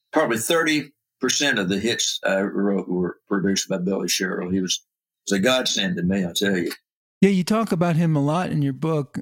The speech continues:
Speaker 2: He was a fairly private guy, right?
Speaker 1: Oh, very private. I was one of the few that was allowed into his inner sanctum. He was not a people person. He was pretty much of an introvert. He let me in, and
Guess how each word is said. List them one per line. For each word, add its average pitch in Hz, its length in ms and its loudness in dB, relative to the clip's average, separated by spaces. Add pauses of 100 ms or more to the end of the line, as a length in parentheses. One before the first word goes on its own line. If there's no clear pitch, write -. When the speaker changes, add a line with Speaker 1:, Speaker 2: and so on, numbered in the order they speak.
Speaker 2:
He 156 180 4
was - 360 -4 (240)
a - 20 -20
fairly 254 280 0
private 190 420 -2
guy, 175 380 0
right? 156 340 0 (840)
Speaker 1:
Oh, 139 320 2
very 135 320 0
private. 80 420 -4 (180)
I 131 80 6
was - 160 0
one 147 180 2
of 113 80 0
the 104 100 0
few 139 380 0
that 104 200 0 (240)
was 101 180 -2
allowed 107 380 2
into 104 260 0
his 104 240 0
inner 107 280 0
sanctum. 120 500 -2
He 156 100 0
was 165 140 -2
not 156 160 0
a 139 60 -4
people 123 320 -2
person. 90 460 -4
He 120 100 0
was - 260 -2 (240)
pretty 127 160 -2
much 120 240 -4
of 190 100 -4
an - 80 -4
introvert. - 580 -4 (320)
He 127 180 2
let 127 240 0
me 123 340 0
in, 98 400 -2
and 90 280 -2